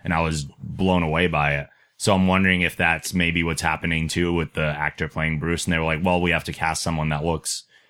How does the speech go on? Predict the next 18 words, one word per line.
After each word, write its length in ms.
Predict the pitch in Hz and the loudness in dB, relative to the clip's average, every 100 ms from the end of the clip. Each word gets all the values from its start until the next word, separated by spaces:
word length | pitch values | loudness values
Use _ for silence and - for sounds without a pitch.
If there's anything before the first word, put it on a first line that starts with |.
| - | -6
age 220 | 87 85 | -4 -2
appropriate 580 | 78 85 80 80 76 - | -2 -2 -2 -2 -4 -4
for 280 | 82 80 76 | -4 -2 -2
him." 340 | 71 69 69 _ _ _ _ - | -2 -4 -6 _ _ _ _ -2
But 180 | 82 | 0
I 100 | 76 80 | 0 -2
guess 200 | 78 85 | -2 -4
we 60 | |
won't 160 | 78 76 | -4 -4
know 100 | 76 | -2
that 140 | 73 | -2
until 180 | 73 78 | -2 -4
the 100 | 73 | -4
season 280 | - 73 71 | -4 -4 -4
actually 260 | 71 - | -6 -8
comes 180 | 71 73 | -8 -6
back 240 | 71 69 69 | -6 -8 -6
around. 340 | 80 80 | -6 -6